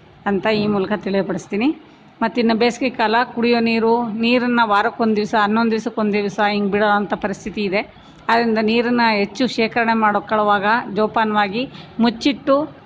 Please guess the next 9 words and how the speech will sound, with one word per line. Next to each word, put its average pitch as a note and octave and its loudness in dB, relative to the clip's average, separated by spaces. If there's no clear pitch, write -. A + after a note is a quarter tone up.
ಸೊಳ್ಳೆಗಳು A3+ 2
ಮೊಟ್ಟೆ A3+ 0
ಇಡಲಾರ್ದ A3 2
ರೀತಿಯಲ್ಲಿ, G#3 -2
ಧೂಳು A3 2
ಎಲ್ಲ G#3+ 0
ಶೇ-, G3+ -4
ಬೀಳಲಾರ್ದಂಥ G#3 0
ರೀತಿಯಲ್ಲಿ G3 -2